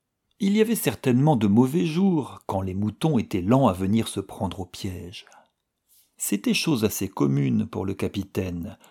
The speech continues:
de tomber des splendeurs de Mayfair ou de Saint-James. Mais jamais il ne retourna à Tulliver's Terrace, bien que Mary Ann lui eût souvent demandé d'un ton suppliant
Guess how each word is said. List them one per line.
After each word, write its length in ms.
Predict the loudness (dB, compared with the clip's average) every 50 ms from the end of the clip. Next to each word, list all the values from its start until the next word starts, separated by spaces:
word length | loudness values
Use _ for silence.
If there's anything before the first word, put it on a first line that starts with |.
| _ _ -12
de 160 | -10 -10 -10
tomber 440 | -10 -6 0 2 4 4 4 2 2
des 120 | 0 -2 -6
splendeurs 580 | -10 -10 _ -2 0 0 2 2 2 2 0
de 120 | -2 -4 -4
Mayfair 720 | -4 -4 -4 -6 -6 -6 -6 -6 -4 -4 -4 -4 -6 -4 -4
ou 80 | -2 -2
de 120 | -2 -2
Saint-James. 760 | -4 -4 -4 -4 -4 -4 -4 -4 -4 -4 -4 -6 -8 -10 -12 -14 -16 -18 -20 -20 -20 _ _ _ _ _ _ _ 2
Mais 320 | 4 4 6 4 2 -2 -2 -2
jamais 480 | 0 2 2 4 6 6 4 4 2
il 220 | 0 2 2 4 6
ne 100 | 6 6
retourna 800 | 4 4 0 0 0 -2 2 2 4 4 4 2 0 -2 -4 -4
à 120 | -4 -4
Tulliver's 680 | -4 -2 0 2 4 4 4 4 2 2 2 0 -6 -4
Terrace, 760 | -2 -2 -2 -2 -4 -6 -8 -8 -10 -12 -14 -18 -20 -20 -20 -20 -20 -20 _ _ _ _ _ _
bien 320 | -12 -4 0 2 2 2
que 140 | 2 0 -2
Mary 500 | -2 0 0 0 0 0 -2 -4 -2 -2
Ann 340 | 0 2 2 2 0 -2 -4 -8 -8 -6
lui 180 | -4 0 0
eût 100 | 0 -2
souvent 460 | -2 -6 -6 -4 -4 -2 0 0 0 0
demandé 520 | 0 -2 -4 -4 -6 -6 -4 -2 -2 -2
d'un 160 | -2 -4 -6
ton 200 | -6 -8 -10 -10
suppliant 800 | -10 -8 -6 -6 -6 -4 -4 -4 -2 -2 -4 -2 -2 -2 -4 -4